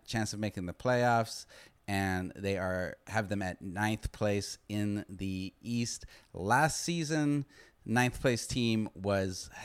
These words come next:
had twenty-five wins, so that's a lot lower than, uh, the projected total there. Uh,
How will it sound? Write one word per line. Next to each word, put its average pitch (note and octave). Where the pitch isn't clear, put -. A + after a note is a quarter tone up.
had G#2
twenty-five F2+
wins, E2
so F2
that's F#2
a F2+
lot G2+
lower F2+
than, E2
uh, D#2+
the F2
projected F2+
total F2
there. B2+
Uh, F#2+